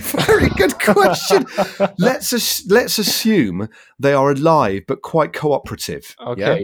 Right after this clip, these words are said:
Speaker 2: yeah, they're
Speaker 1: So they're
Speaker 2: quite
Speaker 1: there
Speaker 2: co-,
Speaker 1: on your side.
Speaker 2: okay.
Speaker 1: They're like, "Yeah, that's just, this is cool. Let's just see how many cats we can get in a Toyota Yaris." How many do you reckon?
Speaker 2: I'd say about seventy to eighty.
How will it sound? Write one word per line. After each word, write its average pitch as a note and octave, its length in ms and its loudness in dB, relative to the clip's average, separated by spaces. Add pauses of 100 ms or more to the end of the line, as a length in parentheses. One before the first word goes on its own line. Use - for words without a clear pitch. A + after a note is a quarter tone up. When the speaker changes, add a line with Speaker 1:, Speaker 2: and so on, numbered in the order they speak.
(140)
Speaker 2:
yeah, A2+ 60 -10
they're C#3+ 140 -4
Speaker 1:
So D3 100 2
they're C#3 120 0
Speaker 2:
quite F3 80 4
Speaker 1:
there G3 120 4
Speaker 2:
co-, F#3+ 60 4
Speaker 1:
on F3+ 100 0
your D#3+ 220 2
side. D3+ 220 0
Speaker 2:
okay. B2 80 2
Speaker 1:
They're F3+ 120 4
like, E3 200 2
"Yeah, A3+ 240 2
that's G#3+ 180 0
just, F3 160 -8
this F#3 160 -2
is E3 120 -4
cool. G#2+ 200 -4
Let's D3 180 -6
just - 160 -10
see D3+ 60 -6
how C3 80 -2
many A2+ 140 -4
cats - 320 -8
we A2+ 40 -10
can A2 60 -12
get A2+ 140 -8
in A2 80 -10
a - 20 -12
Toyota G2+ 420 -8
Yaris." E2+ 220 -10
How G#3+ 100 -2
many G#3 120 -4
do D3 80 -6
you A#2 40 0
reckon? - 260 -10 (560)
Speaker 2:
I'd C#3 220 -6
say B2 580 -4 (2250)
about A#2 300 -4 (520)
seventy A#2+ 540 -4
to A2 180 -8
eighty. G#2+ 440 -8